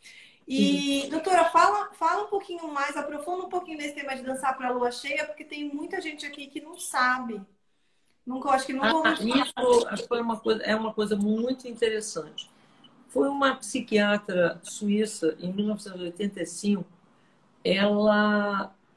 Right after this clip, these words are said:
Speaker 2: é, é, é terapeuta junguiano, não é estranho que você tá diante de um problema. Ela tinha cinco pacientes profissionais liberais na Suíça, Suíça germânica,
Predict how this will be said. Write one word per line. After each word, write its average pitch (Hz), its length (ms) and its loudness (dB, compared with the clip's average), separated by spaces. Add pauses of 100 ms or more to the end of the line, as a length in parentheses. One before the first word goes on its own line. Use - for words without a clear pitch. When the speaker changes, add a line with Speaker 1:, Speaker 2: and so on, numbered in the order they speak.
(300)
Speaker 2:
é, - 320 -2
é, 208 280 2
é 208 60 0
terapeuta 196 580 0
junguiano, 180 460 -2 (120)
não 196 280 2
é 196 80 2
estranho 196 640 -4
que 208 420 -2 (180)
você - 220 -14
tá 190 160 0
diante 208 480 0
de 185 100 -4
um 180 60 -2
problema. 175 400 0
Ela 175 160 0
tinha 165 240 -6
cinco 320 480 -2
pacientes - 840 -6 (560)
profissionais 196 600 -2
liberais 156 560 -2
na 208 160 0
Suíça, 160 560 -2 (600)
Suíça 170 380 -4
germânica, 165 720 -2